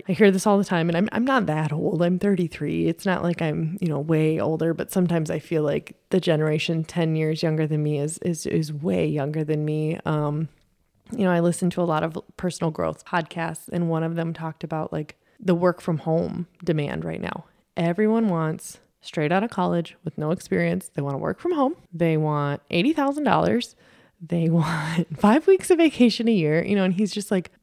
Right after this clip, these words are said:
"Be careful what you're asking for, 'cause you're, you're doing kind of an entry-level job." And again, and this is thought-provoking. This is not necessarily my thought. This isn't necessarily, but just, I thought it was an interesting thing. And he's like, "Be careful what you wish for, because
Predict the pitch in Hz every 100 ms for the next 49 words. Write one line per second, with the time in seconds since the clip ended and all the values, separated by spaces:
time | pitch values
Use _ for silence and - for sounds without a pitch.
0 | 170 165 233 175 - 330 440 453 - 196
1 | 170 160 160 160 - - 185 - - 165
2 | 202 - 285 311 320 302 311 339 349 -
3 | _ - 240 220 - - 214 220 185 262
4 | 440 320 - 226 233 226 180 190 - 233
5 | 214 269 185 135 - 185 226 _ - 196
6 | 160 123 139 151 - - - 214 - _
7 | 190 156 - 160 139 156 120 151 - 160
8 | 156 - - 165 180 170 156 147 151 180
9 | 196 185 190 - - 151 156 160 160 165
10 | 165 165 160 165 165 180 - - - -
11 | 160 151 - 78 165 180 185 170 165 175
12 | 208 214 180 160 160 - - 180 185 165
13 | 156 - 170 277 415 - 196 175 170 175
14 | 311 - - 156 156 185 - 185 170